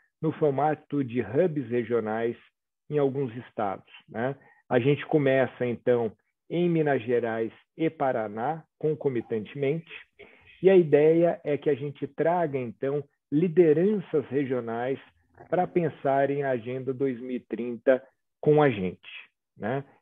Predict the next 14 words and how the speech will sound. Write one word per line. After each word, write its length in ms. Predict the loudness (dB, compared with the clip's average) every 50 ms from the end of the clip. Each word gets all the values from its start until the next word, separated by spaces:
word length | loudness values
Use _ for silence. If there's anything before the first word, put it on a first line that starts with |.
| _ _
E 60 | 2
a 60 | 2
gente 320 | 2 2 -2 -4 -6 -8 -4
quer, 160 | -4 -4 -2
então, 420 | -2 -6 -6 -2 -2 -2 -2 -2 -6 -6 0
ser 120 | 0 0
uma 180 | 2 2 0 -4
plataforma 920 | 0 2 2 2 4 2 0 -2 -2 -2 0 0 2 2 0 -2 -4 -8 -10 _ _ _ _ _ _
de 80 | -12 -6
projetos, 760 | -4 -2 -2 -2 0 0 0 0 2 0 -4 -6 -10 -12 -6
de 100 | -4 -6
ações, 560 | -6 -6 -8 -12 -10 -8 -6 -4 -6 -6 -8 -10 -16 _ _ _ _ _ _
de 200 | -14 -6 -4 -4
ideias 580 | 0 2 4 4 6 6 4 4 2 0 0